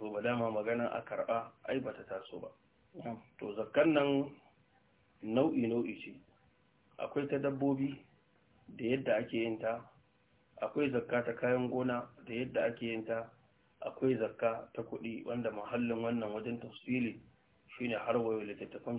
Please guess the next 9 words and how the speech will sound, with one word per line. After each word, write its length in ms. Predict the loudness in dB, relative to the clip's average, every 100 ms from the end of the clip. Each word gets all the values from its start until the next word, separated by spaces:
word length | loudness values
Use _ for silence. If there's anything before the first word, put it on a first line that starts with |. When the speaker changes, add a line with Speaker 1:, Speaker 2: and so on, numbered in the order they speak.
| -6
Speaker 1:
fiqhu 460 | -8 -8 -6 -10 -12 _ -18 -10
Speaker 2:
Hmm. 240 | -8 -6
Speaker 1:
da 80 | -6
kuma 240 | -4 -2 -2
littattafan 640 | -4 -8 -12 -8 -6 -6 -4
ainihin, 380 | -4 -4 -4 -4
wato, 380 | -6 -8 -12 -14 -20 _ _ _ _ _
hadisi. 560 | -8 -6 -4 -8 -10 -18 _ -12
Speaker 2:
Na'am. 220 | -8 -8